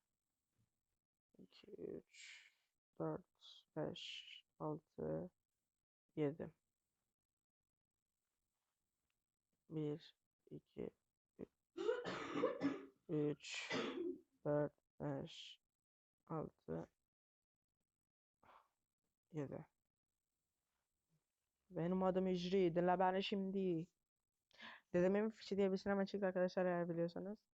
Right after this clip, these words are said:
Onun müziğini kesin dinlemelisiniz arkadaşlar, çok güzel. Hatta belki gidenler olmuştur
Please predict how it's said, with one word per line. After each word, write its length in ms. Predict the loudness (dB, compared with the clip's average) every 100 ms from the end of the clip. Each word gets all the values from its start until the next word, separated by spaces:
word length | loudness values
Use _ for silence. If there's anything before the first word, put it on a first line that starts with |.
| _ _ _ _ _ _ _ 0
Onun 320 | 4 6 4 2
müziğini 380 | 0 2 2 4
kesin 360 | 2 2 0
dinlemelisiniz 580 | 2 2 2 -2 -4 -8
arkadaşlar, 360 | -6 -6 -2 0
çok 220 | 0 -2
güzel. 180 | -4 -6 -8 -20 _ _ _ _ -20 _ _ _ _ _ _ _ _ _ _ _ _ -4
Hatta 240 | -2 2 4
belki 280 | 4 2 2
gidenler 380 | 4 6 6
olmuştur 480 | 6 4 0 0 -4